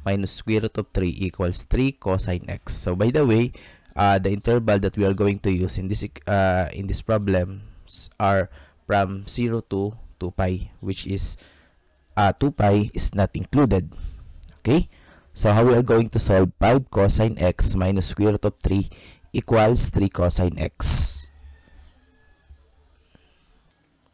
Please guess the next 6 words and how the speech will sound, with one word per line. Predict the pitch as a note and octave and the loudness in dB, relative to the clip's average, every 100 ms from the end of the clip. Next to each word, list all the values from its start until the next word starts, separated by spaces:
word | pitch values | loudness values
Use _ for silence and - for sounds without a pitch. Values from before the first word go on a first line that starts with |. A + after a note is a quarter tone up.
| _ _ _ _ _ _ - | _ _ _ _ _ _ -10
Okay, | G2+ A2+ F#2 | -2 2 2
so | - | 2
we | A2 | 0
just, | F#2+ F#2+ G2 - - - | 4 4 4 0 -6 -6
uh, | C#2+ F2+ F2+ E2+ F2 | 0 2 4 4 2
manipulate | F2+ F#2+ - G2 F#2 | 0 -2 -2 0 0